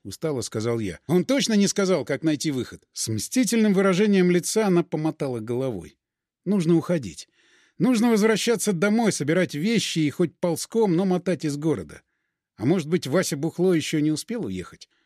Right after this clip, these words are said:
Вряд ли журналист так быстро стал транспортабелен. Тогда это мой шанс. «Прощай!» — сказал я, натянул куртку и повесил на плечо автомат. «Мне нечем тебе помочь.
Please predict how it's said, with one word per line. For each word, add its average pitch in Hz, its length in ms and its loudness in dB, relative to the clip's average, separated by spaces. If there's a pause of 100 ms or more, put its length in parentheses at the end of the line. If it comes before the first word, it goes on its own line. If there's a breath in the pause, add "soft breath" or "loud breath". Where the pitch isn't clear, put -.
(120)
Вряд 196 300 -4
ли 147 80 -2
журналист 147 520 0
так 123 180 -4
быстро 139 360 -2
стал 143 280 -4
транспортабелен. 113 880 -6 (440)
Тогда 135 280 -6
это 196 180 -2
мой 190 160 2
шанс. 107 440 -4
«Прощай!» — 170 680 0
сказал 120 400 -4
я, 226 160 0
натянул 185 400 2
куртку 208 400 -2
и 143 60 2
повесил 170 420 0
на 151 140 2
плечо 151 340 -2
автомат. 151 480 -4
«Мне 196 320 2
нечем 175 360 2
тебе 151 240 -2
помочь. 151 460 -4